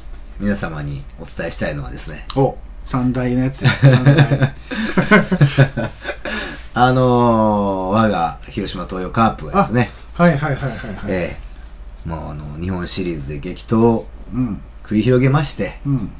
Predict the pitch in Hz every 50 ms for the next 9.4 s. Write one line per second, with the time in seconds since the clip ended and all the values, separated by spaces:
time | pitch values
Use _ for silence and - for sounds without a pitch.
0 | - - - - - - - - - - 87 85 82 80 78 76 73 71 71 67
1 | 65 64 58 60 - - - - - - - - - - - - - - - -
2 | - - - - - - - 107 101 - 175 165 143 - 220 247 254 240 - -
3 | 202 190 185 175 170 170 156 147 - - - - - - - - - 143 185 220
4 | 233 208 - 147 120 104 90 82 82 85 82 80 131 143 170 170 156 104 92 90
5 | 87 82 82 80 76 73 73 85 101 95 87 82 76 71 69 - - - - -
6 | - 98 87 85 82 - 82 71 87 80 - 76 78 76 76 71 - - - 156
7 | 143 131 - 123 110 101 107 101 95 92 - 82 - - 135 104 95 98 117 92
8 | - 90 85 82 80 76 67 - - - 110 107 95 82 - - - - - -
9 | 80 76 76 73 71 71 69 65